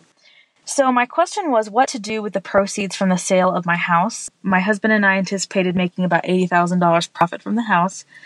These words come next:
which we got. And I mentioned that we were relocating to Colorado, where real estate was more expensive, and that we had an interest in early retirement, financial independence. So my question was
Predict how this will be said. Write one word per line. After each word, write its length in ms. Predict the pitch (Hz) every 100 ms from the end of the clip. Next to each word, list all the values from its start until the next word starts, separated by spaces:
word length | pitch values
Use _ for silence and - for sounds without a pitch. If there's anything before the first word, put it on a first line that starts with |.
| - _ -
which 160 | 214
we 80 | 277
got. 300 | 214 175 240 220 - - _ -
And 360 | 214 214 208
I 60 | 208
mentioned 320 | 214 226 220
that 100 | 190
we 120 | 208
were 160 | 196 196
relocating 720 | 190 190 190 185 196 185 185 180
to 180 | 185
Colorado, 480 | 175 180 175 170 175
where 160 | 185 175
real 140 | 175
estate 280 | 175 - 180
was 160 | 180 180
more 140 | 175
expensive, 540 | 175 170 165 180 180 -
and 160 | 185
that 140 | 175 170
we 120 | 180
had 420 | 170 170 170 175
an 140 | - 185
interest 400 | 247 247 240 -
in 400 | 202 196 190 190 - - _ _ -
early 220 | 240 262
retirement, 640 | 254 254 233 220 220 208
financial 400 | - 208 196 196
independence. 640 | 196 190 - 180 170 175 -
So 180 | - 180
my 160 | 180
question 400 | - 254 - 214
was 300 | 196 180 175